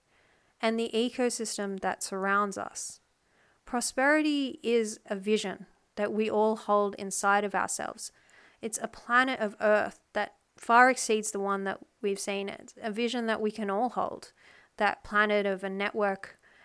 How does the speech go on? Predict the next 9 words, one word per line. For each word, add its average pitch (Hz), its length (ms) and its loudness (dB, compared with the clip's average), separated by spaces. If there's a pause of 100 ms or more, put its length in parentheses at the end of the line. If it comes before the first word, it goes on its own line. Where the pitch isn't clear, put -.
an 214 120 -4
ecosystem 208 1000 -2 (720)
of 208 380 2 (240)
love, 202 640 4 (240)
just - 380 -4 (140)
that 214 220 4
blows 214 340 6
us 202 160 -4
away 190 360 -2